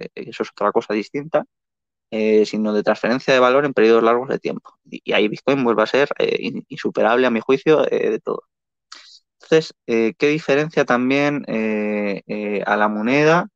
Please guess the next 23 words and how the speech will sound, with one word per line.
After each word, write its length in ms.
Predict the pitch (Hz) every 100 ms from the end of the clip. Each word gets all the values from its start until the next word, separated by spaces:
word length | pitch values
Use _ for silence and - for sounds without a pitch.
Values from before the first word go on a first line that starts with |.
| _ _ _ _
eh, 280 | 110 107 104
del 200 | - 110
dinero 280 | 107 127 123
dentro 240 | 107 101 98
de 60 |
esto, 180 | 101 -
no? 120 | 123 - _ _ _ -
Pues 180 | 120 -
la 120 | -
moneda 300 | 107 117 143
no 100 | 156
vendría 300 | 151 147 147
a 20 | 143
ser 180 | 151
nada 200 | 139 135
más 320 | 139 165 165 -
que 140 | 117
una 240 | 117 139
forma, 600 | 151 - 147 156 127 104 -
eh, 480 | - - 110 113 113 - _ -
de 160 | 113
dinero 600 | 110 127 151 160 160 294 _ _ _ _ _ -
que, 760 | 107 107 104 104 - - -